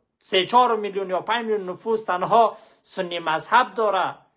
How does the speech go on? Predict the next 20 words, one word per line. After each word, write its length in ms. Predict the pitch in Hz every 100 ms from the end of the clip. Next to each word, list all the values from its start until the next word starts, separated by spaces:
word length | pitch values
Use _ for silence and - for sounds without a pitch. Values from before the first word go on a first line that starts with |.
| _ _ _
او 340 | 220 262 247 185
هزاره 580 | 156 135 127 123 226
یک 200 | 262 - -
قوم 380 | - 247 262 247
است، 220 | 208 -
این 120 | 254
مذهب 580 | 240 185 165 - 254 294
و 80 | 233
چیزی 340 | - 254 240
است 180 | 294 285
که 100 | 339
مردم 380 | 285 185 175 320
انتخابش 580 | 311 254 - 208 190 170
کرده. 380 | 180 180 175 175 _ _ _ _ _ _
اولین 240 | 160 170 175
کارش 360 | 214 208 202
چی 80 | 262
بود؟ 220 | 220 - _ _ _ _ _ _ _ _ _ _ _ _ _
ما 100 | -
یک 140 | 143